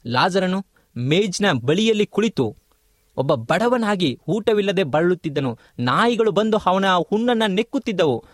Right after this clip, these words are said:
ಆದರೆ ಆ ಶ್ರೀಮಂತನು ಲಾಜರನ ಬಗ್ಗೆ ಯಾವುದೇ ರೀತಿಯಲ್ಲಿ ನೆನಪು ಮಾಡಿಕೊಳ್ಳದೆ, ಯಾವುದೇ ರೀತಿಯಲ್ಲಿ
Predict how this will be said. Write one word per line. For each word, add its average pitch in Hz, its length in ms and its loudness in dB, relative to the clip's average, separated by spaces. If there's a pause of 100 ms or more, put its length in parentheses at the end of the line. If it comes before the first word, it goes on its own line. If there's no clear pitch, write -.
(140)
ಆದರೆ 170 300 2
ಆ 165 100 2
ಶ್ರೀಮಂತನು 202 720 0
ಲಾಜರನ 208 480 2
ಬಗ್ಗೆ 185 260 0
ಯಾವುದೇ 208 580 2
ರೀತಿಯಲ್ಲಿ 220 520 0
ನೆನಪು 202 280 2
ಮಾಡಿಕೊಳ್ಳದೆ, 185 600 0 (200)
ಯಾವುದೇ 196 500 2
ರೀತಿಯಲ್ಲಿ 220 540 2